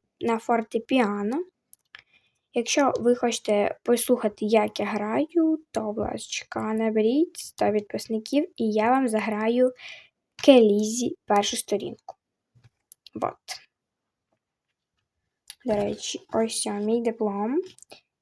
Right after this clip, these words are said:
Дзюба Ангеліна. Перше місце. Я, до речі, в шостому класі по музиці вже. І у мене таких дипломів вже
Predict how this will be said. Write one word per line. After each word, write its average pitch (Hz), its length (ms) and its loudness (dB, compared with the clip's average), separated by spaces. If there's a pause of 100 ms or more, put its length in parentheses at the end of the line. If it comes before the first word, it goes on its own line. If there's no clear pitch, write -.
(380)
Дзюба 247 280 0
Ангеліна. 220 540 -2 (1400)
Перше 208 360 0
місце. - 560 -8 (680)
Я, 247 200 2
до 233 80 0
речі, 226 300 -4
в 240 60 -14
шостому 240 560 -6
класі 208 580 -8
по 220 100 -6
музиці 220 760 -6
вже. 302 520 -4 (2250)
І 302 600 2
у - 80 -2
мене 247 360 -2
таких 233 360 -10
дипломів 262 580 -2
вже 226 380 -4